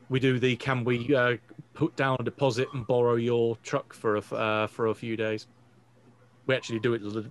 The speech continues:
the legit way, but without two thugs to get in the way.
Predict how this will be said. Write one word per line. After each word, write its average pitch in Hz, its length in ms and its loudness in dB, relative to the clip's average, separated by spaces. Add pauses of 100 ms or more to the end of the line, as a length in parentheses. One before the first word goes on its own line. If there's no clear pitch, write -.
the 120 140 -2
legit 117 380 0
way, 107 280 -4 (300)
but 117 240 0
without 110 320 -2
two 113 200 -2
thugs 117 380 -2
to 110 80 -10
get 110 120 -2
in 110 100 -10
the 104 80 -8
way. 107 200 -8